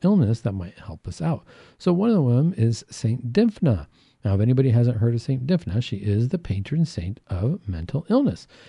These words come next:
<clears throat> So I have her near and dear to my heart as I, I'm always praying for my patients and patients who are mentally ill, for Saint Dymphna to please inspire me to help treat the patients and to help them, um, also have faith in the treatment and help improve.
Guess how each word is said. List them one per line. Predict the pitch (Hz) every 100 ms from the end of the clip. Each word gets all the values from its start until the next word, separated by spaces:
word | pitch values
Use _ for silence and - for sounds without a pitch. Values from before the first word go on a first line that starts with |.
| - _
<clears throat> | - 110 101 - _ _ _ _ _ -
So | - 117 104
I |
have | 107 110
her | 110
near | 107 117
and | 110
dear | 104 113
to | 113
my | 101
heart | 95 113
as | 127 98
I, | 98 92 - - _ -
I'm | 95
always | 104 104 -
praying | - 110
for | 107 101
my | 95
patients | - 110 220 240
and | 87 85
patients | 85 98 95
who | 104
are |
mentally | 95 107 110 95
ill, | 101 147 170 - _ _
for | 180
Saint | 170 180 135
Dymphna | 117 110 120
to | 110
please | - 107 98
inspire | 92 - 196 196
me | 117 110
to | -
help | 95 95
treat | 104 95
the | 92
patients | - 113 - 104 -
and | 117 113 110
to | 98
help | 90 92 -
them, | 170 113 101 202 - - - -
um, | 107 139
also | 196 -
have | 101 92
faith | - 85 85
in | 98
the | 90
treatment | - 143 214 202
and | 104
help | 80 80 127
improve. | 131 262 269 -